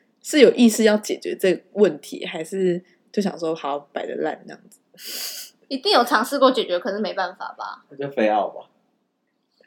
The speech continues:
Speaker 1: 就是没有要解决啊，<laughs> 就是没有要解决，好气啊！好，不管了，那我们现在来问这一题好了。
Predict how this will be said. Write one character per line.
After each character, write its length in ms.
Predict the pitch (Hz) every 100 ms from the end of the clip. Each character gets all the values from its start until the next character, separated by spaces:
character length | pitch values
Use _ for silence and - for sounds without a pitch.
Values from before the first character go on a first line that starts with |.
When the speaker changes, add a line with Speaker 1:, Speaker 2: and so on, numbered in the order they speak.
| _
Speaker 1:
就 160 | - 339
是 80 | 359
没 100 | 330
有 60 |
要 180 | 302 403
解 260 | 415 339 277
决 160 | - 339
啊， 220 | 415 453
<laughs> 140 | 466 453
就 160 | 494
是 60 | 466
没 40 |
有 80 | 381
要 80 | 403
解 220 | 339 220
决， 480 | 208 196 180 190 185 196
好 80 | 180
气 320 | - 254 185
啊！ 140 | 87
好， 140 | - 170
不 120 | 254
管 260 | 247 175 156
了， 60 |
那 120 | 202
我 60 | 226
们 100 | 185
现 120 | 208
在 100 | 190
来 60 | 165
问 160 | 175 170
这 100 | 165
一 80 | 165
题 160 | -
好 140 | -
了。 80 | -